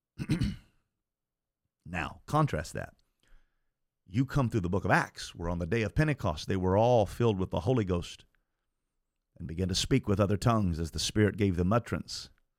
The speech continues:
Contrast it with Cornelius' house, where they were all filled with the Holy Ghost and began to speak with tongues, and the Jews that were with them were astonished, because that on the Gentiles also was poured out the gift of the Holy Ghost.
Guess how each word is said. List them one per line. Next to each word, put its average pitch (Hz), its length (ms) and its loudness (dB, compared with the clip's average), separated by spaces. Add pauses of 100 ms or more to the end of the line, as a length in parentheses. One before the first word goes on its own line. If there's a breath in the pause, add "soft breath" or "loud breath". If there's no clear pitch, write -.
(2000)
Contrast 127 560 0
it 104 100 -2
with - 180 -8
Cornelius' 113 600 0
house, 80 400 -4
where 87 160 0
they 95 160 -2
were 82 260 -4 (800)
all 113 200 4
filled 117 260 0
with 101 80 -2
the 90 100 2
Holy 131 200 2
Ghost 104 180 0
and 98 80 2
began 110 220 2
to 101 60 2
speak - 360 -2
with 98 160 -2
tongues, 123 400 0
and 95 160 0
the 92 60 -2
Jews 123 720 0
that - 160 -6
were 101 100 0
with 135 240 0
them 95 220 0
were 113 160 -2
astonished, 196 920 0 (1040 soft breath)
because 98 260 -4
that 117 120 2
on 127 100 2
the 120 80 0
Gentiles 139 480 4
also 160 400 4
was 104 220 2
poured 101 240 2
out 92 140 2
the 92 60 4
gift 87 300 4
of 78 100 -4
the 80 80 -8
Holy 80 280 -2
Ghost. - 500 -10